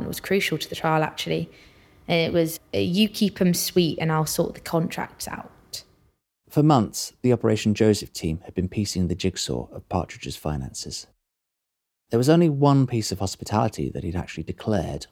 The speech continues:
Speaker 2: on the register of interests. That was a solitary bottle of champagne from a sandwich chain, Pret a Manger no less, which seems to have been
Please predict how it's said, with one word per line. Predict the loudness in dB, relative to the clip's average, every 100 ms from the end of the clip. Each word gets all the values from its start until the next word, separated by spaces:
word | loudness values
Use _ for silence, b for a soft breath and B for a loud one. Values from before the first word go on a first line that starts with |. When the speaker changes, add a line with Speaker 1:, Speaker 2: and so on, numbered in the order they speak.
| -8
Speaker 2:
on |
the | -6
register | -4 -6 -8 -10
of | -6
interests. | -4 -4 -6 -12 -12 -14 -16 _ _ _ _ _ _ -2
That | 0 2
was | 0 0
a | 0 0 0
solitary | -2 0 0 -2 -6
bottle | -4 -6 -8
of |
champagne | -6 -4 -4 -2 0 -2 -4 _ _ _
from | -4 -2
a |
sandwich | 0 0 2 0 -4 -10
chain, | -8 -8 -10 _ _ _ _ -8
Pret | -4 -4
a |
Manger | -4 -4 -2 -2 -2
no | -6 -8
less, | -8 -8 -12 -16 _ _ _ _ _ -6
which | 0
seems | 4 4 2
to |
have | -2
been | 2 0